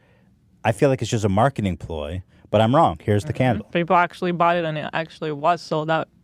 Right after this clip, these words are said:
Speaker 1: So it says, "This smells like my vagina." It's got pictures of a vaginal-looking flower, I guess. What kind of flower is that?
Speaker 2: Um, uh, I don't know what it is.
Speaker 1: Anyway, it's a, it's a pretty flower that looks like a vag. Okay?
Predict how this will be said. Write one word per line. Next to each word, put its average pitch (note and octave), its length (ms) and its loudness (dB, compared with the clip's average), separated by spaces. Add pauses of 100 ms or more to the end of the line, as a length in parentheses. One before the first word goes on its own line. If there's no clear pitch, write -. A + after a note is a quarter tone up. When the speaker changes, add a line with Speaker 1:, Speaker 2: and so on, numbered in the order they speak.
(220)
Speaker 1:
So A2+ 120 -4
it G2+ 60 -4
says, F2 260 -4
"This - 480 -4
smells A2 500 -4
like G2+ 200 -2
my F2+ 200 -4
vagina." G2 600 -4
It's F2+ 100 -14
got F#2 220 -6 (120)
pictures A2 480 -4 (120)
of F#2 120 -2
a F2+ 120 -2
vaginal-looking F2+ 1000 -4
flower, F#2+ 460 -2
I A#2+ 60 -4
guess. C3 380 -8 (240)
What G2+ 120 -6
kind B2+ 120 -2
of G2 80 -8
flower F2 260 -4
is D#2 80 -14
that? D2+ 220 -12 (1600)
Speaker 2:
Um, D#3 1000 -8 (800)
uh, - 20 -8
I D3+ 460 -8
don't E3 140 -10
know E3 120 -12
what D3 100 -12
it C#3 60 -16
is. - 120 -20 (500)
Speaker 1:
Anyway, F2 320 -2
it's - 160 -10
a, G#2 200 -4
it's B2+ 120 -4
a D#3+ 60 -2
pretty D#3 340 -4
flower A2 340 2
that G#2 60 -2
looks F#2 220 -8
like F#2+ 100 0
a F#2 60 -2
vag. C#2+ 440 -10 (320)
Okay? E3 220 0